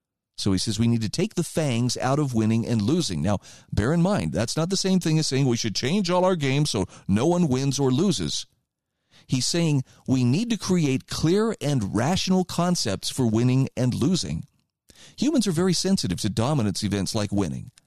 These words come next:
It's an area of gaping vulnerability for us, so we need to handle this properly, and we seldom have. First thing he points out is that winning is a fun thing, but it isn't a big thing. Games conducted well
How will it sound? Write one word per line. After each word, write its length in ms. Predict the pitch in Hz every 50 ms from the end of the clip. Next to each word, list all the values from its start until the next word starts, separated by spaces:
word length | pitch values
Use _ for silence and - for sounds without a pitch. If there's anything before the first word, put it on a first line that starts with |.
| _ _ _ _ _ _ -
It's 200 | 110 110 - -
an 80 | 135
area 340 | 113 104 120 139 156 151 127
of 160 | 156 156 131
gaping 420 | - 110 104 120 131 - 147 147 143
vulnerability 680 | 104 101 120 135 147 151 151 143 175 240 202 - 95 80
for 220 | - 82 71 65
us, 80 | 67 -
so 160 | - 101 - - - - - -
we 80 | 82 78
need 160 | 78 90 101
to 80 | 107 107
handle 300 | - 123 127 151 170 175
this 180 | 202 214 -
properly, 560 | - - 165 147 139 - 147 135 139 151 160 _ _ _ _ _ _ -
and 100 | 85 98
we 100 | 117 123
seldom 380 | - - 110 101 104 107 104
have. 440 | 101 - 92 80 67 - - - - _ _ _ _ _ _ _ _ _ _ _ _ _ _ _ _ _ _ _ _ _ _ - - - _ -
First 280 | - 165 208 220 -
thing 140 | 220 208 185
he 100 | 180 175
points 280 | - 170 175 165 - -
out 160 | 156 147 147
is 120 | 139 123
that 80 | - 98
winning 340 | 85 120 165 247 277 240 208
is 140 | 180 -
a 40 | 175
fun 340 | - - - 170 175 190 180
thing, 220 | - - 101 107
but 140 | 202 180 120
it 140 | 123 - -
isn't 380 | - 165 185 165 135 117 107 - -
a 80 | 120
big 300 | 117 120 - - 196 165
thing. 300 | 139 - 104 71 67 62 - _ _ _ _ _ _ _ _ _ _ _ _ - - - - 107
Games 360 | - 120 127 160 208 220 -
conducted 480 | - - 160 123 135 147 151 - 151 120
well 320 | 104 110 110 123 160 180